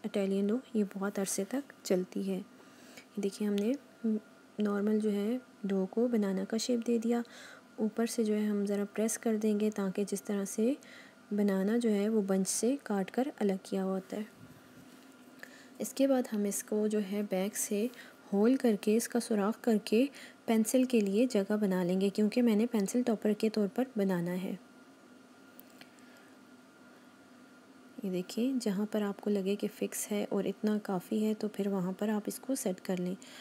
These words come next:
और जो है इसके बाद मैं इसके ऊपर का कोट बना लेती हूँ ब्लैक कलर की डो से।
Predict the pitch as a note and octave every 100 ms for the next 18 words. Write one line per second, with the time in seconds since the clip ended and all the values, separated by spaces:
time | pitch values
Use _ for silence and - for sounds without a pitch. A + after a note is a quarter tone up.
0 | - - - - - - F#3+ F#3+ F#3 F#3+
1 | F3+ - - - G3+ G3+ F#3+ G3+ A3 -
2 | A#3+ A3+ A3 A3+ - G#3 G3 - G#3 F#3+
3 | G3+ G3 A#3+ C#4+ - - - - - G#3
4 | G#3 G#3+ G3+ F#3+ G3 - G3+ G#3 C#4 -
5 | - - - - - - G3+ G3 F#3+ -
6 | G3 F#3+ A#3+ A#3 G3 F3 F#3 F3+